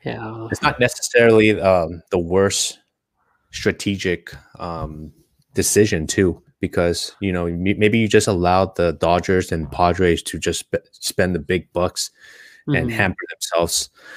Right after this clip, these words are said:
Speaker 2: long term, you know, while we gain some f-, um, financial, you know, payroll flexibility for this upcoming season,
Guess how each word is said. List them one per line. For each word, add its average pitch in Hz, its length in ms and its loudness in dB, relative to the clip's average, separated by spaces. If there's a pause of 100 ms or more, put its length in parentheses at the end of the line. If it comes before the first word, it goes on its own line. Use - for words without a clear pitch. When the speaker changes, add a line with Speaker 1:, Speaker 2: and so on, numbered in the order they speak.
(160)
Speaker 2:
long 90 300 2
term, 104 340 -2 (480)
you 95 80 0
know, 87 140 2
while 85 340 4
we 90 320 0 (280)
gain 95 200 2
some 87 200 -2
f-, - 220 -10
um, 78 440 -6 (480)
financial, 90 840 2
you 101 60 -4
know, 87 100 0
payroll 95 380 0
flexibility 80 880 -6 (220)
for 87 120 -2
this 82 200 2
upcoming 82 420 -2
season, 87 540 -4